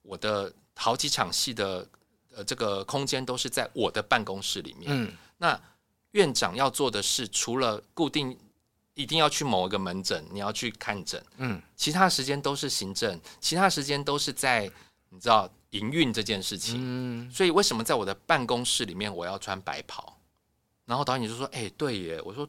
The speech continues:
Speaker 1: ：“对啊，所以我觉得我没有一定要穿白袍。”
Speaker 2: 哇塞，还会对剧本提出疑问呢。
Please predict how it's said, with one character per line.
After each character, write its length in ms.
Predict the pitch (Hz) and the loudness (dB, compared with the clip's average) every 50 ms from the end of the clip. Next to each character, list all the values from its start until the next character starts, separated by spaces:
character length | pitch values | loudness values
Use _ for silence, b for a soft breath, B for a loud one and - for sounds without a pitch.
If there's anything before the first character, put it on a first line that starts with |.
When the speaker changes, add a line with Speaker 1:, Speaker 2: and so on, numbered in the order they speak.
| - | -6
Speaker 1:
：“对 120 | - 170 165 | -2 -2 0
啊， 160 | 143 135 127 | 0 0 -2
所 160 | - - 151 156 | -2 -2 -2 0
以 60 | 147 | 0
我 180 | 113 90 90 | -2 -4 -6
觉 160 | 92 - 104 104 | -6 -6 -6 -4
得 100 | - 110 | -4 -2
我 140 | 101 95 | -4 -4
没 140 | 90 101 131 | -4 -4 -6
有 100 | 127 98 | -6 -8
一 100 | - 95 | -10 -12
定 140 | - - 123 | -12 -8 -8
要 80 | 110 110 | -8 -8
穿 200 | - 110 101 107 | -8 -8 -10 -10
白 240 | 107 - 95 95 92 | -8 -8 -6 -6 -8
袍。” 260 | - - - - - | -10 -10 -8 -4 -2
Speaker 2:
哇 160 | 127 95 87 | 0 0 0
塞， 220 | - - - 98 90 | 0 2 2 2 2
还 100 | 98 127 | 2 2
会 100 | 143 139 | 0 2
对 160 | - 151 143 | 2 2 2
剧 220 | - - - 143 123 | 2 2 0 2 2
本 160 | - 95 92 | 2 2 0
提 160 | - - 98 | 2 0 -2
出 220 | - - 117 117 | 0 0 0 0
疑 160 | - 95 85 95 | 0 -2 -4 -2
问 180 | 110 104 90 85 | 0 0 0 -2
呢。 80 | 76 | -4